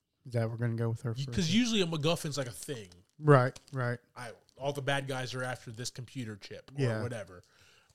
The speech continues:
Speaker 2: But she's the Mac-, I would call her the MacGuffin.
Speaker 1: Yeah. Uh,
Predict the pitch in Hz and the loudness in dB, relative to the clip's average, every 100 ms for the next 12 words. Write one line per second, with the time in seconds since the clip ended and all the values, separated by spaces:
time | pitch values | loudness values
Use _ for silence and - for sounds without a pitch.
0 | _ 135 120 107 _ _ _ - - 175 | _ -10 -8 -10 _ _ _ -6 -2 -2
1 | 156 127 113 104 131 135 139 123 107 - | -2 -6 -10 -8 -6 -6 -6 -10 -12 -12
2 | 135 117 98 92 87 - - 87 127 113 | -10 -10 -14 -20 -20 -20 -20 -20 -8 0
3 | 107 107 110 _ _ _ _ _ _ _ | 0 0 -4 _ _ _ _ _ _ _
4 | _ _ 139 139 135 | _ _ 4 8 8